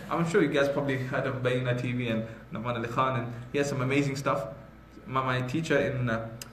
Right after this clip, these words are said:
Leicester, he, Sheikh Riyad al-Haq, probably heard of him, I'm not sure if you have. He has also the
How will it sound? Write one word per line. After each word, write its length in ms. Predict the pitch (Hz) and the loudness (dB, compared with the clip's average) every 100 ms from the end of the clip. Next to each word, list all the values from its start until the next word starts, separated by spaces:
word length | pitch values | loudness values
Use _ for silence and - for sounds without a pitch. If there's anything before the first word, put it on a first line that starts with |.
| - | 0
Leicester, 520 | 131 143 143 139 135 | 2 4 2 2 0
he, 180 | 143 139 - - - | -2 -4 -6 -10 -10
Sheikh 220 | - 139 | 0 2
Riyad 220 | 139 131 | 4 2
al-Haq, 360 | 127 127 143 139 - - - - - - - - - | 2 2 2 2 -6 -14 -18 -20 -20 -20 -20 -12 0
probably 240 | 131 123 | 2 4
heard 160 | 117 117 | 4 4
of 80 | |
him, 100 | 120 | 0
I'm 100 | 117 | -2
not 80 | 123 | -4
sure 140 | - 117 | -4 -4
if 60 | |
you 80 | 120 | -2
have. 240 | 123 123 127 - - - | -2 -4 -8 -12 -18 -14
He 300 | 98 127 156 | -8 -4 0
has 180 | 156 151 | 2 2
also 260 | 151 151 147 | 2 0 2
the 380 | 123 120 - | 4 4 0